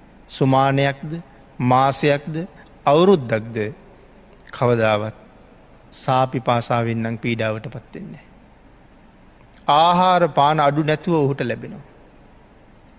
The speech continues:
එතකොට ආහාර පාන අඩු නැතුව සංසාරේ ලබන්න හේතු වෙන තවත් කාරණාවක් හැටියට අපි ධර්මයත් එක්ක සාකච්ඡා කරන්නේ දන් දීම. දානය නිසා අපිට ආහාර පාන හිග නෑ.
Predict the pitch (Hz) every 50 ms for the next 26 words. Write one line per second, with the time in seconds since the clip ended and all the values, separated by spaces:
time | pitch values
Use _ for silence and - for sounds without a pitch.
0 | - - - - - - - _ - - - - - _ - - - 196 190 202
1 | 208 190 147 127 131 147 170 175 175 196 202 202 196 190 160 - 151 143 160 175
2 | 165 139 127 139 143 165 170 180 175 - 180 160 156 - 151 147 160 151 - 170
3 | 156 147 143 131 120 120 127 143 156 160 151 147 131 143 143 143 - 180 143 135
4 | 131 123 - 139 143 147 143 - - 143 127 131 139 143 139 139 139 135 131 123
5 | - - 135 - - 139 131 123 - 113 120 - - - - - - - - -
6 | - - - 156 165 147 131 127 127 135 135 135 131 - - 135 120 - 139 -
7 | - 123 120 - 123 117 - - 127 113 - - 117 117 117 127 139 170 214 -
8 | - - - - - - - - - - 127 131 147 151 147 127 117 113 107 -
9 | - - - - - - - - - - - - _ - - - - _ _ -
10 | - - - - - - - - - - 143 127 131 143 151 160 160 156 135 123
11 | 113 113 - - 135 127 - - - - - - - - - - - - - -
12 | - 123 139 131 135 120 120 117 107 117 127 127 123 127 - 135 123 123 120 113
13 | 131 131 147 147 151 139